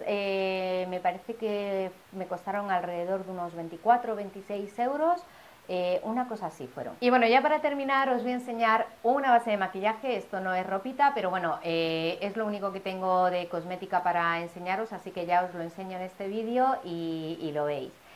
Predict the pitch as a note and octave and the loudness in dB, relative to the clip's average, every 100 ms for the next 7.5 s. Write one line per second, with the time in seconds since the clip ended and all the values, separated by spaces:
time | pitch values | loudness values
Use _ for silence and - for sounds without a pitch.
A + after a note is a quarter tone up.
0 | - - - G#3 B3 C4 B3+ B3+ C4 B3+ | -20 -8 -2 2 2 2 0 -2 -4 -6
1 | B3+ A#3+ A#3 A#3 A#3+ A#3+ G#3+ A3+ A3 G#3+ | -4 -2 0 0 2 0 0 0 2 2
2 | G#3 G#3 G3 G3+ G3+ G3+ G3+ - F#3+ G#3 | 0 -2 -6 -6 -6 -6 -6 -6 -4 -4
3 | - C4+ C4 A3+ B3 A#3 A#3 A3 G#3 G#3+ | -4 -2 -2 -2 2 2 2 -4 -4 -6
4 | G#3+ A3 G#3+ - F#3+ F#3+ F#3 F#3 F#3 F#3 | -4 0 0 0 -2 -2 -2 -2 -2 -4
5 | F3+ F#3 - F3 F3 F3 - F#3 G3 F3 | -4 -6 -6 -6 -6 -8 -10 -6 -4 -4
6 | F3 F3+ F3 F3 F3 F#3 - B3 B3+ C4 | -6 -4 -4 -6 0 -2 0 2 2 0
7 | C4+ B3+ F#3 F3+ | -4 -2 0 0